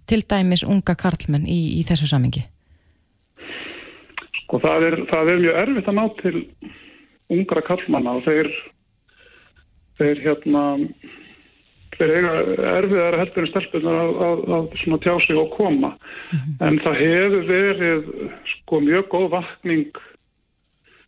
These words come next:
Speaker 2: þegar við byrjum, þá var skiptingin svona sirka sjötíu konur og þrjátíu prósent kallar. Í dag er þetta orðið bara nánast jafnt, sem er mjög ánægilegt að,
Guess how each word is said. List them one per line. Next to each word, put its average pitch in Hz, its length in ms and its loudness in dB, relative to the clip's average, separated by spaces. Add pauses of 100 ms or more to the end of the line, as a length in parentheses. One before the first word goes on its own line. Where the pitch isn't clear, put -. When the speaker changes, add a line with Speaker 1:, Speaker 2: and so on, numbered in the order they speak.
Speaker 2:
þegar 160 240 2
við 160 160 0
byrjum, 170 400 2
þá 160 140 0
var 165 100 -2
skiptingin 151 560 -2
svona 151 240 2
sirka 151 320 0
sjötíu 151 720 0 (1120)
konur 151 420 2
og 147 60 -4
þrjátíu 160 480 -2
prósent 151 520 -4 (440)
kallar. 143 420 -2
Í 139 120 2
dag 160 240 2
er 170 200 2
þetta - 180 0
orðið 160 260 -2
bara 147 300 0 (880)
nánast 151 340 2
jafnt, - 520 -4 (360)
sem 151 180 0
er 147 120 4
mjög 151 260 4
ánægilegt 151 680 0
að, 147 140 0